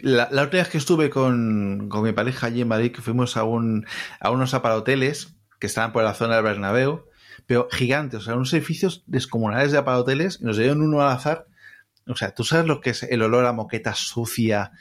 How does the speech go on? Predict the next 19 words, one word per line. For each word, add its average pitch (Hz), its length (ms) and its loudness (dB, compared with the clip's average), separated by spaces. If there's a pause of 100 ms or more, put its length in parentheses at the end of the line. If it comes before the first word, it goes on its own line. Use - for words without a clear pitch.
(340)
eh, 113 240 -4
todo 131 240 2
antiguo? 123 800 2
Y - 100 -10
digo, 104 140 -2
"Hostia - 260 -2
puta, 117 200 -2
esto 113 160 0
parece 117 200 0
un 131 140 0
piso 120 220 0
de 127 80 4
estos 135 240 2
de 123 220 4
protección 123 420 0
de 139 80 4
testigos 139 420 2
de, 160 100 4
de, 127 320 0